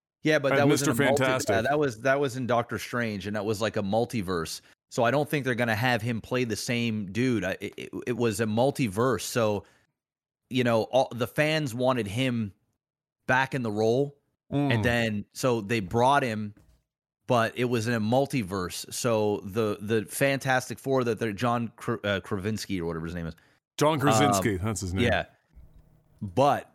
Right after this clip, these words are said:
Speaker 1: this new one, I doubt they're gonna use him because, you know, something happens in
Speaker 2: Yeah.
Speaker 1: in that movie.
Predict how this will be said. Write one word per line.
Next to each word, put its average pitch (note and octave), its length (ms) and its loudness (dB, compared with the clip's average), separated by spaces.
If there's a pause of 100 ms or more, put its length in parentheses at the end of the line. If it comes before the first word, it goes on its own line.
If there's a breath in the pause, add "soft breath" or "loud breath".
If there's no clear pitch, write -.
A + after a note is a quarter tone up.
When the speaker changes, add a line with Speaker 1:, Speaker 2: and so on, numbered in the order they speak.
(380)
Speaker 1:
this B2 340 -2
new D3 280 0
one, G2+ 300 -2
I A2 180 0 (160)
doubt A#2+ 320 0
they're A#2 100 -4
gonna A2 160 -4
use A#2+ 380 0
him F2+ 320 -8 (580)
because, G2+ 640 -2 (540)
you G2+ 100 -2
know, E2 220 -6 (340)
something G#2+ 320 -2
happens G#2 460 -2
in F2+ 240 -6 (800)
Speaker 2:
Yeah. A#2+ 280 0 (220)
Speaker 1:
in A2 120 -2
that G2+ 180 -2
movie. G#2 380 0